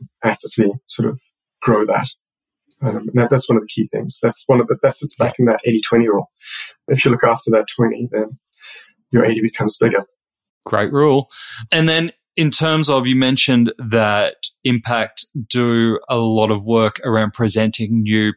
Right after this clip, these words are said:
Speaker 2: partnership opportunities to you. Are there any other creative ways that you've come across to find new partners or new opportunities for partners that may be a little bit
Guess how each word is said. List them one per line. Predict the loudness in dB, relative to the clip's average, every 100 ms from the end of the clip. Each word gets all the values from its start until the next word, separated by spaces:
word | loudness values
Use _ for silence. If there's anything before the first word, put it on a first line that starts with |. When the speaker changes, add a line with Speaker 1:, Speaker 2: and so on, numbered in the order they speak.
| -2
Speaker 2:
partnership | -2 0 -2 -2 -4
opportunities | -6 -8 -10 -6 -4 -4 -6 -6 -8
to | -4
you. | -2 0 -2 -6 -10 -20 _ _ -4
Are | 0
there | 2 2
any | 2 2
other | 2 0
creative | -2 2 2 4 2 0 -2
ways | 0 2 0 -2
that | -4 -2
you've | 0 0 -2
come | -4 -4
across | -6 -4 -2 -2 -4 -8 _ _ _ -10
to | -8
find | -2 0 0 -2 -6 -6
new | -2 2 2 2 0 -2 -6 -4
partners | -2 0 0 0 0 -4 0
or | 2 4
new | 2 0
opportunities | -2 -6 -6 -2 -2 0 -2
for | -6 -12 -6
partners | -6 -4 -8 -6
that | -6 -2
may | 0 0
be | 0
a | 0
little | 0 -2
bit | -4 -8